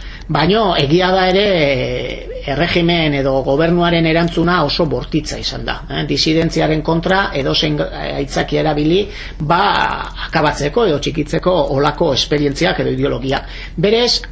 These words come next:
hango jendeari ger-, eh, bakarrik eman zaio, edo aukera bakarra eman zaio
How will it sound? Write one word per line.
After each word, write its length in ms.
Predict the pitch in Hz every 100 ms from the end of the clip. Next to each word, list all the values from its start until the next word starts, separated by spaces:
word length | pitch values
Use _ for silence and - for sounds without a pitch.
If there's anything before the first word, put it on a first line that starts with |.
| -
hango 220 | 190 214 226
jendeari 500 | 196 185 196 190 214 226
ger-, 240 | 143 143 139
eh, 640 | 151 139 135 131 131 127 127
bakarrik 800 | 131 135 - 196 185 208 220 -
eman 240 | 143 160
zaio, 380 | 185 180 185 208 185 139 135 147
edo 220 | 135 127 -
aukera 260 | 196 190
bakarra 380 | 156 202 175 139
eman 180 | 151 175
zaio 380 | 185 185 196